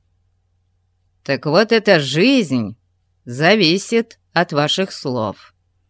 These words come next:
Я обещал этому негодяю повиновение при одном условии. И это условие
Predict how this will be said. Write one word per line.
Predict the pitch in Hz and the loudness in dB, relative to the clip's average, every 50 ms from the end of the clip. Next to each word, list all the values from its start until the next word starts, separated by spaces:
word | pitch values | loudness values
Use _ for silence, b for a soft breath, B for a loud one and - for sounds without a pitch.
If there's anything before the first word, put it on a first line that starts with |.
| _ _ _ _ _ _ _ _ _ _ _ _ _ _ _ _ _ _ _ _ _ _ _ _ | _ _ _ _ _ _ _ _ _ _ _ _ _ _ _ _ _ _ _ _ _ _ _ _
Я | 233 226 240 247 | -6 -2 -2 0
обещал | 226 262 269 - - 381 381 294 202 | 0 0 0 0 0 0 2 2 2
этому | 165 160 165 156 151 | 2 2 0 0 0
негодяю | 147 151 165 170 165 175 180 190 233 269 262 208 151 123 110 107 156 - _ _ _ _ _ _ _ _ _ _ _ | 2 2 2 2 2 2 2 2 2 2 2 2 0 0 -4 -6 -10 -12 _ _ _ _ _ _ _ _ _ _ _
повиновение | - 147 156 165 190 214 240 254 269 311 285 208 127 117 117 113 113 113 139 143 - _ _ _ _ _ _ _ _ _ _ | -4 0 2 2 2 4 2 2 2 2 2 0 0 -2 -4 -6 -8 -10 -12 -16 -20 _ _ _ _ _ _ _ _ _ _
при | - 143 135 | -2 2 4
одном | 139 139 135 127 135 131 135 143 165 | 4 4 4 4 2 2 2 2 2
условии. | 202 202 - 180 147 131 117 117 117 117 113 107 104 104 110 160 - _ _ _ _ _ _ _ _ _ _ _ _ _ _ _ _ _ _ _ _ _ _ _ - | 0 0 0 0 0 0 0 -2 -2 -4 -4 -4 -4 -6 -8 -10 -14 _ _ _ _ _ _ _ _ _ _ _ _ _ _ _ _ _ _ _ _ _ _ _ -6
И | 143 147 | -2 0
это | 147 147 165 208 202 - 220 | 2 2 2 2 2 2 2
условие | 208 180 151 - - - 139 143 151 196 240 285 277 233 180 131 120 110 107 - - | 2 2 2 0 -2 -4 -2 2 2 4 4 4 2 2 0 0 -2 -2 -4 -8 -12